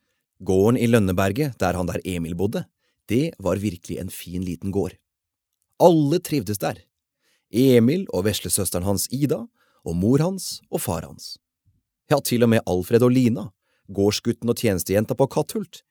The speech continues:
likte å bo der. "Men det er da elendighet her også"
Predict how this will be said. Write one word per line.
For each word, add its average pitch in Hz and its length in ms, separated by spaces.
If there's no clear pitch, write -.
likte - 240
å 120 80
bo 82 160
der. - 140
"Men 143 340
det 151 80
er 135 140
da 147 140
elendighet 139 520
her 156 120
også" 220 260